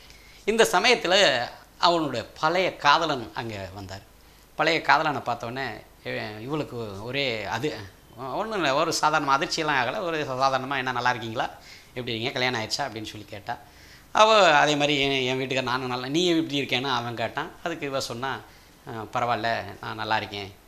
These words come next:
எனக்கு ரெண்டு, ஒரு பையன், ஒரு பொண்ணு, குழந்தைங்க இருக்கு. என் வீட்டுக்கார் மாசம் ஒரு லட்சம் ரூபா சம்பளம் வாங்குறாரு. ம், நல்லா சந்தோஷமா போயிட்டு இருக்கு. நீங்க எப்படி இருக்கீங்கன்னு?" திருப்பி கேட்டா. இப்படி கேட்டுக்கிட்டு இருக்க இந்த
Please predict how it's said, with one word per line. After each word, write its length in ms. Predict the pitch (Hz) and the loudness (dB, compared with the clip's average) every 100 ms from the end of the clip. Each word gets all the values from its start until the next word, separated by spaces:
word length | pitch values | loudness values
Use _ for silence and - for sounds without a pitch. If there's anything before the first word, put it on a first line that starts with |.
| _ | _
எனக்கு 400 | 113 110 98 104 | -12 -10 -10 -12
ரெண்டு, 520 | 104 101 101 101 101 98 | -10 -10 -10 -12 -14 -12
ஒரு 140 | 120 113 | -12 -6
பையன், 360 | 117 110 117 | -6 -4 -6
ஒரு 160 | 113 101 | -8 -10
பொண்ணு, 340 | 113 107 107 - | -12 -14 -14 -10
குழந்தைங்க 240 | 110 104 | -10 -10
இருக்கு. 380 | 101 101 104 95 - - | -12 -14 -14 -16 -18 -14
என் 140 | 123 113 | -10 -8
வீட்டுக்கார் 320 | 123 120 120 | -8 -8 -6
மாசம் 360 | 107 127 - 113 | -2 -2 -4 -8
ஒரு 120 | 117 | -8
லட்சம் 260 | 120 - | -10 -10
ரூபா 180 | 107 117 | -6 -6
சம்பளம் 440 | 110 107 117 107 98 | -6 -8 -6 -6 -8
வாங்குறாரு. 300 | 98 101 95 - - - - | -8 -10 -14 -20 -20 -20 -12
ம், 60 | - | -8
நல்லா 320 | - 175 156 | -4 0 0
சந்தோஷமா 400 | 123 120 113 120 - | 0 -6 -6 -8 -10
போயிட்டு 200 | 107 98 | -10 -10
இருக்கு. 300 | 92 - 95 - - | -14 -16 -18 -16 -8
நீங்க 220 | 190 170 | -2 -2
எப்படி 220 | 151 170 | -2 -2
இருக்கீங்கன்னு?" 440 | 151 104 107 185 | -4 -4 -6 -6
திருப்பி 280 | 190 180 139 | -2 -4 -2
கேட்டா. 320 | 110 95 101 - - - | -4 -4 -6 -10 -16 -12
இப்படி 220 | - 190 160 | -6 0 2
கேட்டுக்கிட்டு 520 | 202 233 240 190 160 | 4 4 4 -2 -2
இருக்க 40 | |
இந்த 160 | 160 | -2